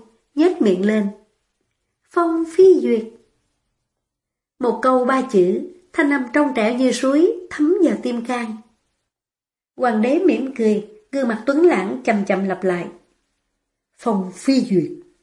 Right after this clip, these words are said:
Thanh âm từ tính hấp dẫn, ngữ điệu sâu sắc. "Là một cái tên rất hay." Nàng rũ mắt xuống, nam tử lại giương một tay ra, nhấc cầm nàng lên. "Nàng là người ở đâu?"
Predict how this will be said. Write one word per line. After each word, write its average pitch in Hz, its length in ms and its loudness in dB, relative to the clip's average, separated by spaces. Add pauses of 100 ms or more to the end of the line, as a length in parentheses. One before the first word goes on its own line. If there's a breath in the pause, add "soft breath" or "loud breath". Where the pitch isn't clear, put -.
(560)
Thanh 214 300 -4
âm 185 500 -4
từ 196 280 2
tính 240 220 0
hấp 285 180 0 (120)
dẫn, 170 320 0 (280)
ngữ 208 340 4
điệu 165 200 4
sâu 196 240 -2
sắc. 262 220 -8 (920)
"Là 180 240 4
một 175 240 0
cái 254 240 -6
tên 190 180 2
rất 175 240 -4
hay." 226 300 -2 (1500)
Nàng 214 300 -2
rũ 202 180 0
mắt 302 220 -2
xuống, 302 440 -2 (100)
nam 269 240 -6
tử 226 160 -4
lại 233 240 -2
giương 247 140 -4
một 214 160 -2
tay 233 140 -2
ra, 233 380 -6 (200)
nhấc 349 140 0 (140)
cầm 208 200 -2
nàng 185 180 -2
lên. 202 240 -2 (920)
"Nàng 160 340 -6 (220)
là 190 160 2
người 180 240 4
ở 208 160 0
đâu?" 233 240 -4